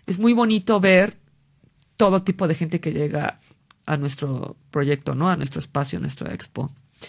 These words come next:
Y entre los mayores consumidores, ¿sabes quiénes son?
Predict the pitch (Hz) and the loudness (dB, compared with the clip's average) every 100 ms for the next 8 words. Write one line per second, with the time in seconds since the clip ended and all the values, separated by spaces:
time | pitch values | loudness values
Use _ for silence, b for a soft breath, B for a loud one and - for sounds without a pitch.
0 | B B B B 214 196 185 160 202 180 | B B B B 2 6 6 4 4 4
1 | 175 180 180 196 220 226 - 214 185 190 | 2 2 2 4 4 2 -2 -4 -2 -2
2 | 175 190 185 196 185 185 175 180 196 | 0 0 0 -4 -4 -6 -6 -6 -6